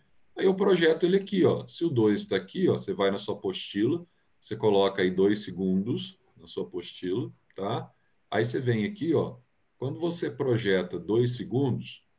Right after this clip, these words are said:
qual que é o espaço inicial que ele está quando passa dois segundos, tá? Você vai ver que o espaço inicial dele é o mesmo quando ele está a zero, quando está a um, quando está a um e meio, quando está a dois, quando está a dois e meio,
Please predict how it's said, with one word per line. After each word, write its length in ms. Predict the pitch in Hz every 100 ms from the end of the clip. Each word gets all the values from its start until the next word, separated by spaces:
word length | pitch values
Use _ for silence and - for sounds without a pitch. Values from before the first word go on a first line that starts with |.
| _ _ _ _
qual 260 | - 123 165
que 80 | 180
é 40 |
o 40 | 160
espaço 480 | - - 113 113
inicial 540 | 107 104 - 107 101 101
que 100 | 104
ele 120 | 101
está 600 | 98 - 101 98 117 - - _ _
quando 400 | 117 113 113 113
passa 460 | 110 107 117 - 107
dois 380 | 101 135 151
segundos, 760 | - 123 98 104 90 85 - - -
tá? 300 | 107 127 - _ -
Você 420 | - _ _ -
vai 140 | 127
ver 160 | 131 139
que 120 | -
o 20 |
espaço 460 | 165 - 117 117 117
inicial 480 | 107 104 101 95 87
dele 440 | 95 147 127 - - _ - -
é 80 |
o 140 | 123 143
mesmo 580 | 139 160 147 110 104 104
quando 360 | 113 113 107
ele 160 | 104 101
está 340 | 95 - 95
a 60 | 92
zero, 580 | 92 98 101 104 104 101
quando 200 | 95 92
está 220 | 92 -
a 140 | 92 92
um, 360 | 95 107 104
quando 180 | 92 92
está 240 | - -
a 100 | 95
um 120 | 95 98
e 80 |
meio, 440 | 98 98 104 107 104
quando 200 | 98 95
está 280 | 95 - 95
a 40 |
dois, 460 | 90 87 101 98 104
quando 220 | - 92
está 260 | 92 - 98
a 40 |
dois 340 | 95 95 92 92
e 40 |
meio, 380 | 92 98 104